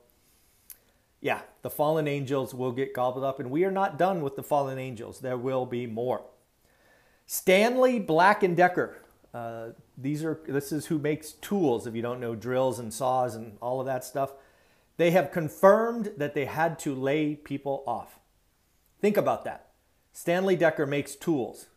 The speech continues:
Construction's going bananas, right? This is all stuff we hear. Why have they had to cut? Well, the supply chain issues, idle lines, and inflation.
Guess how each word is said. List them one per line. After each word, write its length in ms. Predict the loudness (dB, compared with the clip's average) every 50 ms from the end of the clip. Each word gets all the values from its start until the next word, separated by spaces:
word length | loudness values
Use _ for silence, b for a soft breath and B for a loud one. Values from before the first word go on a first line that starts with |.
| _ _
Construction's 640 | -8 -8 -8 -4 2 4 4 4 2 -4 -6 -6 -2
going 360 | 0 0 2 2 0 -2 0
bananas, 600 | -2 0 0 2 0 0 -2 -4 -8 -14 -14 -6
right? 180 | -2 -2 -2 -2
This 120 | -4 -8
is 80 | -2 2
all 160 | 2 2 2
stuff 280 | 2 -2 -2 -2 0
we 120 | -2 -2 0
hear. 320 | 0 0 -2 -2 -4 b b b b b b b b b b
Why 280 | -4 0 2 4 4 4
have 140 | 2 2 0
they 100 | 0 2
had 160 | 2 2 0
to 60 | 0
cut? 440 | -4 2 2 2 2 0 -6 -16 _ _ _
Well, 420 | 2 4 4 4 4 0 -6 -16 _ _ _ _
the 100 | -10 -8
supply 460 | -8 -8 -10 -4 2 4 4 4 4
chain 340 | 2 -2 -4 -4 -2 -2 -2 -2
issues, 480 | -4 -2 0 0 0 0 0 -4 -6 -20 _ _
idle 320 | 0 2 2 4 2 2
lines, 540 | 2 2 2 2 2 0 -2 -4 -6 -8 -12 b b b b b b b _
and 320 | -4 -2 -2 -2 -4 -6 -6 -6
inflation. 800 | -6 -6 -6 -10 -14 -12 -4 0 2 2 0 0 -4 -10 -12